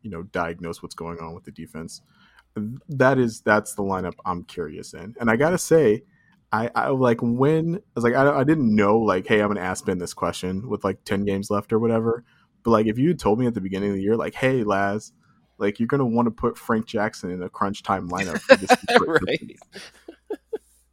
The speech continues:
Speaker 1: I'd be like, "Are you sure, man?" <laughs> But, like, that, that's the way this year has gone, man. Frank's been really good. Uh, next, next segment I had was, uh, another, I'm stealing from another Pistons podcast,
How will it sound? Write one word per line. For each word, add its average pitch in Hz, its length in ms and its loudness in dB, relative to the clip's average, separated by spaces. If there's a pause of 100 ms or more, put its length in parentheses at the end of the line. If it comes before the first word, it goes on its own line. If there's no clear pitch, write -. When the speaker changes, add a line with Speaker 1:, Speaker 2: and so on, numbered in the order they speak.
(120)
Speaker 1:
I'd 131 180 6
be 135 60 2
like, 120 160 4
"Are 135 100 6
you 180 100 4
sure, 139 280 4
man?" 339 260 6
<laughs> 1017 60 0 (300)
But, 131 380 0
like, 113 180 -2
that, 101 280 -2
that's - 260 -6
the 113 120 -4
way 110 180 4
this 117 280 -6
year 127 140 -2
has 113 140 -2
gone, 104 340 -6
man. 98 200 -6
Frank's 208 260 -6
been 110 180 -12
really 120 200 -8
good. 123 260 -10 (1600)
Uh, 104 540 0 (240)
next, 131 600 -6 (300)
next 117 260 -4
segment 113 380 0
I 101 120 -2
had 101 340 -2
was, 98 840 -4
uh, 104 260 -4 (160)
another, 120 420 2
I'm 110 100 -2
stealing 113 300 0
from 113 180 -2
another 123 280 0
Pistons 92 380 -8
podcast, 85 640 -6